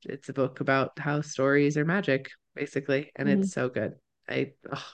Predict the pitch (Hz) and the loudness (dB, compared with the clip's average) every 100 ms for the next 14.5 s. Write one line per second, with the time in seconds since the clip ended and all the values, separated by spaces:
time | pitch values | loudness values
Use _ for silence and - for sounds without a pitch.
0 | _ - - 165 160 _ - _ _ _ | _ -20 -12 -12 -12 _ -20 _ _ _
1 | _ _ _ - 165 156 151 147 143 156 | _ _ _ 6 8 10 8 8 6 2
2 | 165 - 165 165 180 180 202 190 156 147 | -2 0 6 8 8 8 8 10 10 10
3 | 147 147 156 - _ _ _ _ _ _ | 8 6 2 -10 _ _ _ _ _ _
4 | - 170 160 151 143 143 147 147 _ _ | -12 -8 -4 -2 -2 -2 -6 -10 _ _
5 | _ _ _ _ _ - 180 165 - 135 | _ _ _ _ _ -4 -4 0 4 6
6 | 139 - 160 170 156 147 147 175 165 160 | 6 2 2 6 6 6 0 -2 0 0
7 | - 156 147 - 147 147 139 135 127 - | 0 -2 -2 -2 -4 -4 -4 -4 -6 -2
8 | - 170 170 156 151 139 131 135 127 127 | 6 6 8 4 6 6 6 6 2 2
9 | 113 120 - 131 131 123 120 131 123 92 | -2 -2 -2 -2 0 0 0 0 -2 0
10 | 131 147 - 120 117 117 151 180 175 165 | 0 0 -2 -2 0 2 4 6 8 8
11 | 165 156 143 143 160 202 - 220 170 156 | 8 8 6 6 4 2 2 4 6 4
12 | 160 160 143 139 - 139 135 - 127 135 | 0 2 2 2 0 0 0 -4 -6 -6
13 | - - 160 120 - 73 - - - - | -12 -6 -4 -4 -4 -4 -4 -8 -8 -10
14 | - - - 104 104 | -8 -10 -6 -6 -6